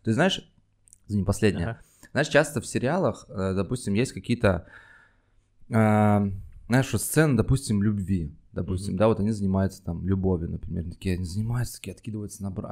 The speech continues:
Speaker 1: об-, обратно, такие, ага, супер, супер, супер. И какие-то, как будто уже, знаешь, стандартно всё так выглядит.
Speaker 2: Мгм.
Speaker 1: А там прям вот есть момент, когда вот эти два сценариста, мужчина и женщина, обсуждают, что для кого, для, что для мужчины и для женщины является хорошим сексом.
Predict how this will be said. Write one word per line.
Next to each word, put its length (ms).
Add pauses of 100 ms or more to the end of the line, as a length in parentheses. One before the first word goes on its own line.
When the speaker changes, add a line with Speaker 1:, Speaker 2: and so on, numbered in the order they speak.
Speaker 1:
об-, 120
обратно, 480
такие, 180
ага, 180
супер, 360
супер, 300
супер. 320 (440)
И 80
какие-то, 420
как 180
будто 200
уже, 100
знаешь, 200
стандартно 460
всё 140
так 160
выглядит. 340 (200)
Speaker 2:
Мгм. 300
Speaker 1:
А 80
там 420
прям 380 (720)
вот 340 (300)
есть 300
момент, 400
когда 400
вот 220
эти 160
два 200
сценариста, 520
мужчина 340
и 20
женщина, 400
обсуждают, 880 (280)
что 380
для 180
кого, 460
для, 260
что 180
для 120
мужчины 340
и 40
для 120
женщины 420
является 400
хорошим 400
сексом. 540